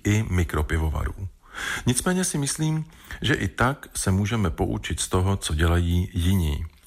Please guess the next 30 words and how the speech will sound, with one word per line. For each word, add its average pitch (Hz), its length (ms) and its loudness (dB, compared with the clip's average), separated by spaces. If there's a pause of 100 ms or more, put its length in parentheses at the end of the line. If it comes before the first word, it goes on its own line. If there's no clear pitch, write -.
(520)
Nedávno 160 320 4
jsem 135 240 -2
koupil 135 300 -2
v 135 40 0
jakémsi 127 400 -2
vesnickém 95 580 0
supermarketu 113 840 -2
v 92 60 0
Jižním 98 340 0
Tyrolsku 107 760 0
dvě 85 240 0
piva, 107 460 0 (360)
která 151 340 2
mne 104 280 2
zaujala 110 480 0
svými 104 340 0
názvy. 87 520 0 (520)
Jedno 151 380 0
se 101 180 -2
jmenuje 117 480 0 (340)
Mrtvý 82 400 0
poník, 87 680 -2
neboli 85 420 2
Dead 80 260 0
Pony, 90 400 0 (440)
a 82 160 2
druhé 131 460 0 (200)
Punk 78 420 0
ipa, 123 400 0 (400)
tedy 165 340 0